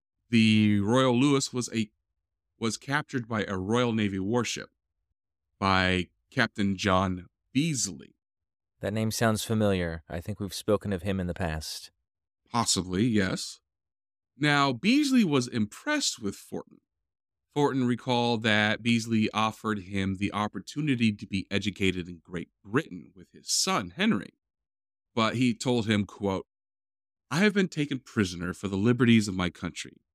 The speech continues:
Speaker 1: and never will prove a traitor of her interest."
Speaker 2: Nice.
Speaker 1: So Beasley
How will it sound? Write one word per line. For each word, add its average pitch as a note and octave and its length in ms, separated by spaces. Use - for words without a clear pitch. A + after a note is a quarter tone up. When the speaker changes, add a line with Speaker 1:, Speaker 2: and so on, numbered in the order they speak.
Speaker 1:
and B2 320
never C#3+ 320
will F#2+ 180
prove A2 320
a G#2 60
traitor A2+ 560
of - 140
her F#2+ 160
interest." - 540
Speaker 2:
Nice. G2 640
Speaker 1:
So C3+ 1000
Beasley C3+ 720